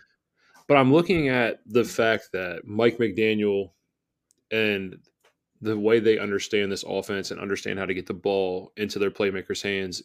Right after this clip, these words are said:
in situations that make them succeed. Um, Tyreek Hill and Jaylen Waddle being, if not one and two,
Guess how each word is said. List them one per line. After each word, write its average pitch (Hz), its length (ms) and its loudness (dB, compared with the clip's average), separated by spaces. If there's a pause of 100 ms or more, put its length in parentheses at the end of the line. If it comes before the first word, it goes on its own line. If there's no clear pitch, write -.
(120)
in 98 120 -4
situations 101 840 0
that 92 320 -6
make 104 320 0
them 92 160 -10
succeed. 80 540 -12 (480)
Um, 107 260 0
Tyreek 131 420 4
Hill 113 280 8
and 104 260 0
Jaylen 101 320 2
Waddle 101 320 4
being, 95 540 -4 (420)
if 110 240 0
not 104 300 0
one 101 220 -2
and 95 120 -4
two, 95 500 -4